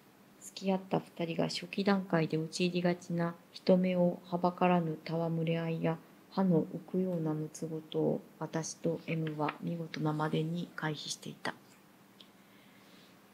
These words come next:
Mはクリニックで奇跡的な再会を果たしたあ、あの時の感じのまま、つまり心ない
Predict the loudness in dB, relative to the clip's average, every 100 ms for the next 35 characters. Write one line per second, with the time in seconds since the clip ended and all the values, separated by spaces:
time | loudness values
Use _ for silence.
0 | -20 -20 -4 2 4 4 4 0 -14 -20
1 | -20 -20 -14 -4 2 4 2 -2 -2 -2
2 | -4 -6 -6 -6 -10 -6 -2 -2 -2 0
3 | 0 4 4 4 0 -4 -4 -4 -4 -4
4 | -2 -8 -8 -20 -20 -16 4 6 6 2
5 | -2 0 -2 0 -2 0 -2 -2 -2 -4
6 | -6 -10 -20 -20 -20 -6 2 4 4 2
7 | -6 -16 -20 0 2 2 0 2 4 2